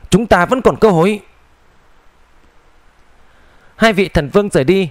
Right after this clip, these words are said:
đúng lúc này, trên không trung đột nhiên bùng cháy thiên hỏa. Một con phượng hoàng, lửa, cưỡi thiên hỏa, tế ngô đồng thụ, vù một tiếng bay đi xa. Ba chân thân của Mục Tiên Thiên chau mày, nhìn thiên đình đã biến mất, hít sâu một hơi, đột nhiên hạ sát thủ với đế hậu.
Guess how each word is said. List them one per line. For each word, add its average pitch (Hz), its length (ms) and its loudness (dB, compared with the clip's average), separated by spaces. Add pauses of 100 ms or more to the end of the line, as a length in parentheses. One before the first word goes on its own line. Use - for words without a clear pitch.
(120)
đúng 180 140 0
lúc 262 140 -2
này, 135 280 0 (320)
trên 240 140 2
không 233 140 0
trung 226 180 0
đột 175 160 -2
nhiên 220 220 0
bùng 160 140 -2
cháy 165 160 0
thiên 226 140 -2
hỏa. 123 340 0 (360)
Một 180 200 0
con 233 120 2
phượng - 180 -4
hoàng, 156 280 0 (100)
lửa, 139 380 0 (180)
cưỡi 226 160 2
thiên 220 180 0
hỏa, 123 280 0 (300)
tế 185 120 4
ngô 233 140 0
đồng 165 160 -4
thụ, 156 320 -2 (240)
vù 175 100 2
một 160 200 -2
tiếng 180 200 0
bay 208 100 2
đi 190 120 -2
xa. 170 340 -2 (800)
Ba 214 180 2
chân 214 180 -2
thân 214 160 -2
của 165 100 -2
Mục 143 200 -4
Tiên 202 120 2
Thiên 208 220 -2
chau 220 160 2
mày, 151 300 -2 (280)
nhìn 185 240 0
thiên 240 200 0
đình 160 240 -2 (180)
đã 180 160 -2
biến 196 140 -2
mất, 254 180 -2 (300)
hít - 220 -2
sâu 233 120 2
một 180 200 -2
hơi, 202 220 0 (260)
đột 175 200 2
nhiên 214 180 0
hạ 185 100 -2
sát - 200 -2
thủ 196 160 0
với 147 100 2
đế 175 80 2
hậu. 170 300 0